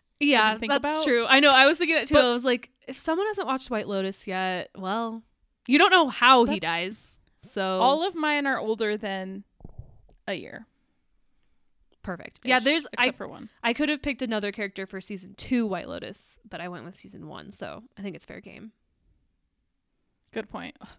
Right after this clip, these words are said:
Speaker 2: wow, but that season two character, R I P as well.
Speaker 1: Truly.
Speaker 2: Um, okay, my number three, I'm gonna say Ned Stark, just because it was so shocking and it was so
Speaker 1: <sighs>
Speaker 2: early on, and I, like, just started getting into it.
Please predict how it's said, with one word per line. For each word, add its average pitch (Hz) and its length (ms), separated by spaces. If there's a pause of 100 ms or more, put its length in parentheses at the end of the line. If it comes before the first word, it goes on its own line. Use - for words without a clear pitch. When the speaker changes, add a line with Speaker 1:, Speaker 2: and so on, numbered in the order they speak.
(200)
Speaker 2:
wow, 180 260
but 202 100
that 214 140
season 214 320
two 190 240
character, 185 600 (200)
R 190 120
I 180 100
P 190 220
as - 120
well. - 300
Speaker 1:
Truly. 185 480 (1500)
Speaker 2:
Um, 233 800 (840)
okay, 254 340
my 202 240
number 240 200
three, 240 200
I'm 226 120
gonna 240 160
say 392 220
Ned 233 280
Stark, - 520 (100)
just 247 180
because 277 220
it 233 60
was 233 100
so 240 180
shocking 202 460
and 185 80
it 175 40
was 196 120
so 190 260
Speaker 1:
<sighs> - 40
Speaker 2:
early 202 260
on, 175 280
and 180 140
I, 170 120
like, 170 180 (100)
just 190 260
started 208 320
getting 190 280
into 180 340
it. 170 380